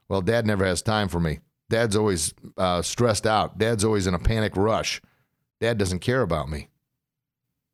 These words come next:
Now, I'm being as transparent, and that's the beauty about the show, and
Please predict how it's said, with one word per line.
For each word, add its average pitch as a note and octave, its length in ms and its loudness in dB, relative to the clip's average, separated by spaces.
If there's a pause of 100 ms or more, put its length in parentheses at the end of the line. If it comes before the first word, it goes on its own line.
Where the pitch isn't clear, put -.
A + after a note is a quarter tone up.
(200)
Now, G2+ 180 0
I'm E3 60 2
being C3+ 180 2
as G2 100 -2
transparent, A#2+ 560 2
and A2 60 0
that's G#2 180 0
the F#2 180 2
beauty G#2 340 0
about G2 220 2
the F2+ 80 -2
show, A#2 320 0
and F2 160 -2